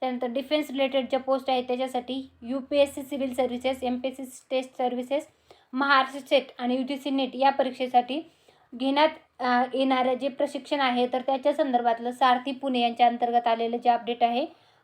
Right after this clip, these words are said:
त्याच्यामध्ये, अ, महाराष्ट्रातल्या मराठा, त्यानंतर कुणबी, कुणबी मराठा तसेच मराठा कुणबी या लक्षित गटातील उमेदवाराकडून यूपीएससी सिव्हिल सर्व्हिसेस, एमपीएससी स्टेट सर्व्हिसेस, महाराष्ट्र स्टेट, यूजीसी नेट, आयबीपीए,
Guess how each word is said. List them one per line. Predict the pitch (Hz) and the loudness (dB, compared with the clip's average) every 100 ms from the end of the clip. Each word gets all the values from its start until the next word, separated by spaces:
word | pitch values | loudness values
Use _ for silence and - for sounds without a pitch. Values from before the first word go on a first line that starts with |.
| _ - | _ -2
त्याच्यामध्ये, | 277 320 302 254 285 320 - | 0 2 2 4 2 0 -6
अ, | 240 226 | -6 -2
महाराष्ट्रातल्या | 233 269 269 285 - 269 254 247 - _ _ _ _ 226 | 0 2 2 2 0 -2 4 2 2 _ _ _ _ -2
मराठा, | 269 285 254 254 269 - - | 2 4 4 4 2 0 -4
त्यानंतर | 254 247 254 | 0 0 -2
कुणबी, | 254 311 254 233 - | 0 2 2 -2 -6
कुणबी | 294 285 302 | -4 0 2
मराठा | 302 277 247 254 254 | 4 4 4 4 2
तसेच | 254 285 285 | 0 -2 0
मराठा | 269 269 262 | 2 2 2
कुणबी | 285 285 247 262 311 _ _ _ - | 0 0 0 -2 -4 _ _ _ 0
या | 285 294 | 2 4
लक्षित | 269 294 - 339 339 _ - | 2 0 2 0 0 _ -6
गटातील | 269 254 254 262 262 | -2 4 2 2 0
उमेदवाराकडून | 262 254 262 254 254 262 254 247 262 320 - | 0 0 0 4 6 6 4 0 0 -4 -8
यूपीएससी | 247 254 269 269 285 | -10 -4 -4 -4 -8
सिव्हिल | 294 277 262 | -6 -4 -4
सर्व्हिसेस, | 262 254 247 262 254 | -2 -2 -2 -6 -2
एमपीएससी | 254 247 254 262 | -2 -2 -6 -6
स्टेट | 254 - 269 254 | -12 -8 -8 -6
सर्व्हिसेस, | - 247 240 262 254 | -6 -4 -4 -6 -4
महाराष्ट्र | 254 240 240 | 0 0 -2
स्टेट, | - 262 269 - _ - | -4 -4 -4 -10 _ -10
यूजीसी | 262 262 269 294 | -8 -8 -6 -4
नेट, | 269 254 - | -2 -2 0
आयबीपीए, | 247 247 247 247 254 269 | 2 4 2 -4 0 0